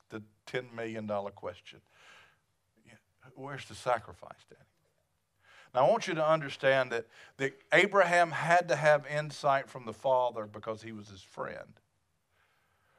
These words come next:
And then he had to have confidence in his nature.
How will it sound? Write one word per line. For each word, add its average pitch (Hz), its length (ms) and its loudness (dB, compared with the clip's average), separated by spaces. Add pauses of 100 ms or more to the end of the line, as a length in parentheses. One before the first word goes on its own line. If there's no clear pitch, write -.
(240)
And 160 160 0
then 247 140 6
he 220 100 2
had 190 220 6
to 170 80 4
have 170 160 2
confidence 185 680 2
in 147 80 -6
his 127 200 -8
nature. 143 580 -6